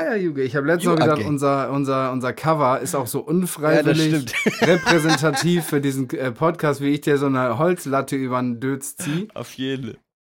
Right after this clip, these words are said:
Speaker 1: Ähm, ja, genau. Ich, ich wirk vielleicht manchmal so ein bisschen, äh, ganz anderer Vibe als Robert, so von meinen Sichtweisen.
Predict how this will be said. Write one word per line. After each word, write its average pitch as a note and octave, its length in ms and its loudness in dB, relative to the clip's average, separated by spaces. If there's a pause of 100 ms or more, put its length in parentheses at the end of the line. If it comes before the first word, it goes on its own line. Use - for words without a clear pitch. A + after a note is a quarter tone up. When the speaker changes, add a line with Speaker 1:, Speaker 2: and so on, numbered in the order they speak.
(360)
Speaker 1:
Ähm, C3 520 0
ja, A#2 440 -4
genau. G2+ 340 -6
Ich, D#3 260 -4 (460)
ich D#3+ 220 -4
wirk G#3 240 2
vielleicht F3 320 4
manchmal E3 360 2
so D3 80 2
ein D3+ 80 2
bisschen, D3 420 0
äh, G#2 220 -4 (840)
ganz D#3+ 240 -2
anderer D#3 360 2
Vibe D#3 280 4
als C3+ 180 -4
Robert, D#3+ 320 2
so D3+ 140 -2
von C3+ 320 0
meinen B2+ 340 -4
Sichtweisen. C3+ 760 -4